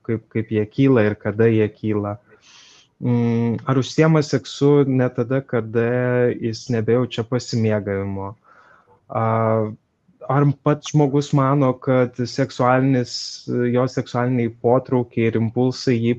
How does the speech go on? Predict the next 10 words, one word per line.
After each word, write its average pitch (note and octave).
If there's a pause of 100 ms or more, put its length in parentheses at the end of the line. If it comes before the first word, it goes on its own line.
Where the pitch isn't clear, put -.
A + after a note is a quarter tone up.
pakeičia A2
į A2 (240)
negatyvią A#2
pusę, G#2+
jis G#2+
tampa A2
kažkoks -
kitoks G#2
dėl G#2
savo G2+